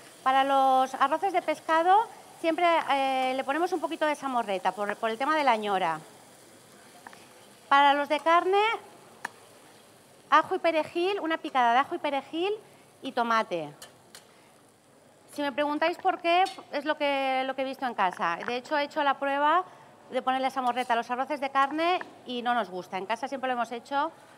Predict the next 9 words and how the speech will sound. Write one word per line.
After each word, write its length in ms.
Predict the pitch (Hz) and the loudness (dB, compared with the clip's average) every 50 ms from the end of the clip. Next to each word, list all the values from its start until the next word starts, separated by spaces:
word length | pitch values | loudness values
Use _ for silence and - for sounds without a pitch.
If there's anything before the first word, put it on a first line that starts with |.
| - - - | -14 -2 0
La 120 | 247 247 | 0 2
paella 260 | - 254 254 269 294 | 4 4 4 4 2
alicantina 880 | 294 302 294 - 294 285 277 - 302 294 302 294 311 330 349 381 403 370 - | 0 0 -2 -2 -2 -4 -4 -4 -6 -6 -4 -2 0 2 2 2 0 -2 -2
con 160 | - 262 254 254 | -2 0 0 0
ajo 180 | 254 254 277 | 0 -2 -2
y 40 | 277 | -4
perejil 580 | - 262 254 247 240 - - 285 311 339 349 330 | -4 -4 -4 -6 -8 -8 -8 -8 -6 -6 -6 -8
picada 600 | - 247 - 254 254 262 285 311 359 381 359 - - | -10 -6 -2 0 0 2 4 4 4 4 2 0 -4
y, 640 | 233 226 214 208 196 190 185 180 175 175 160 160 | -6 -6 -6 -6 -4 -6 -6 -6 -6 -8 -10 -12